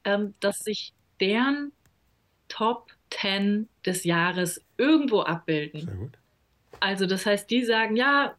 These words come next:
Speaker 1: wir haben das zwar nicht gemacht, ich hab das zwar, äh, empfohlen, aber es wurde jetzt doch nichts draus, es liegt hier noch rum, aber das sind die zehn Projekte, die wir richtig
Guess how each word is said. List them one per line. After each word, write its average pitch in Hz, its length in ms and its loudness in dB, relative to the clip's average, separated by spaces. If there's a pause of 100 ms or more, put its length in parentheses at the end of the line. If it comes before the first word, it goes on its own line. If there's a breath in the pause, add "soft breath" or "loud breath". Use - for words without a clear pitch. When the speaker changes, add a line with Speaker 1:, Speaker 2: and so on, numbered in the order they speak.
Speaker 1:
wir 240 280 0
haben 254 140 0
das 220 180 -4
zwar 196 140 -6
nicht 185 200 -6
gemacht, 226 480 -2
ich 196 160 -8
hab 214 160 -6
das - 400 -10 (160)
zwar, 175 400 0 (320)
äh, 165 280 2 (140)
empfohlen, 233 600 4
aber 180 180 -2
es 185 120 -6
wurde 196 220 2
jetzt 170 320 -2
doch 233 160 -2
nichts 226 240 -6
draus, 185 280 -4
es - 140 -10
liegt 208 180 -4
hier 190 100 -2
noch 175 160 -4
rum, 208 160 0 (360 loud breath)
aber 170 200 2
das 285 280 2
sind 233 120 -2
die 202 100 0
zehn 269 320 0
Projekte, 202 560 -2
die 170 180 -4
wir 170 140 2
richtig 185 560 -4